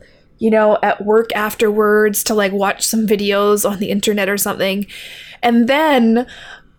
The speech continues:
uh, my sister-in-law asked me, "Oh, are you guys gonna watch the wedding?" And I was, so that's when I told her, like, "Oh, I don't really have anything I can watch it on." And she's like, "Well, my mom's, like,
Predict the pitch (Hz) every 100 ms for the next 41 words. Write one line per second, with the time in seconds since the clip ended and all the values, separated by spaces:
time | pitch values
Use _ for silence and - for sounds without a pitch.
0 | - - 214 190 - - - _ _ _
1 | - 226 214 220 - 269 - 320 285 254
2 | 214 202 196 190 - 190 220 - 190 185
3 | 196 196 - _ - 285 302 285 277 254
4 | - 277 247 233 240 240 254 320 254 208
5 | 202 - - 233 233 226 226 226 226 -
6 | 254 240 240 214 214 208 202 190 - 202
7 | 202 202 - 214 202 208 214 208 208 208
8 | 196 - - - - 190 202 196 202 -
9 | 233 196 202 220 - 247 254 247 - -
10 | - 277 277 294 320 320 311 320 302 285
11 | 262 -